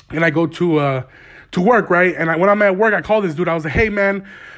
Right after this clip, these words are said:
um, I got the cash in my hand, bro. I'm gonna, uh,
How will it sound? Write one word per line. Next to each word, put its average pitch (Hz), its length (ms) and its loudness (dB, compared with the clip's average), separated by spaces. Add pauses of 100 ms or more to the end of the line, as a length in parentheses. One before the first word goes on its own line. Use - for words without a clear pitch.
(100)
um, 151 540 -2 (340)
I 175 140 0
got 196 260 0
the 175 60 -16
cash 202 300 -2
in 202 80 -4
my 185 140 -2
hand, 180 320 -4
bro. 175 240 -2
I'm 160 140 -2
gonna, 165 360 -4 (120)
uh, 143 80 -14